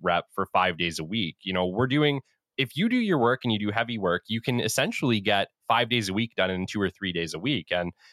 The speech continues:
that's kind of the model that I've taken with Capital, and we're able to crush it out. And, and we're still, we're still pumping, you know, typically in a contract, we're still pumping out between thirty-five, forty meetings, um, in a six-month term. And we're doing it on half the time just with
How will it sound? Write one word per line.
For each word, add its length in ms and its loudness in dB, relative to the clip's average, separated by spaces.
that's 180 0
kind 160 0
of 40 -6
the 80 -6
model 280 2
that 100 2
I've 100 0
taken 320 -4
with 140 -2
Capital, 480 0
and 100 -2
we're 120 2
able 200 0
to 80 -2
crush 300 -2
it 80 -4
out. 260 0
And, 300 -4
and 120 0
we're 80 2
still, 380 2
we're 120 0
still 180 -2
pumping, 400 -2
you 80 -4
know, 180 0
typically 380 0
in 40 2
a 60 2
contract, 460 0
we're 80 -2
still 180 0
pumping 300 0
out 140 0
between 280 -6
thirty-five, 500 0
forty 300 0
meetings, 600 -4
um, 220 -2
in 100 -4
a 40 -4
six-month 540 -4
term. 300 -2
And 140 0
we're 80 4
doing 300 2
it 200 2
on 240 2
half 340 -2
the 60 -4
time 640 2
just 240 -2
with 220 2